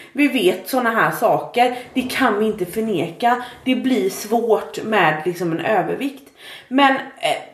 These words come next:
när det gäller sjukdomar, alltså, nu snackar jag inte mekaniska sjukdomar,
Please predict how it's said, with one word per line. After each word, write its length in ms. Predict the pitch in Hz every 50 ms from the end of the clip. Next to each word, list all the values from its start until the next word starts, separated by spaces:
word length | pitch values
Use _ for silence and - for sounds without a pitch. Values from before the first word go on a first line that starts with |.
| -
när 220 | - 254 269 285 269
det 80 | 277
gäller 320 | 285 262 277 254 226 226 -
sjukdomar, 1300 | - - - - 339 320 311 214 175 170 170 - 180 165 - 208 190 175 170 175 196 233 330 403 330 202
alltså, 240 | 170 156 - - 220
nu 80 | 233 233
snackar 220 | - 262 262 254
jag 80 | 208 214
inte 140 | 214 - 165
mekaniska 680 | 165 170 170 - 208 175 147 147 165 208 208 - 254
sjukdomar, 760 | 254 254 277 247 - - - 160 143 - - - - 127 -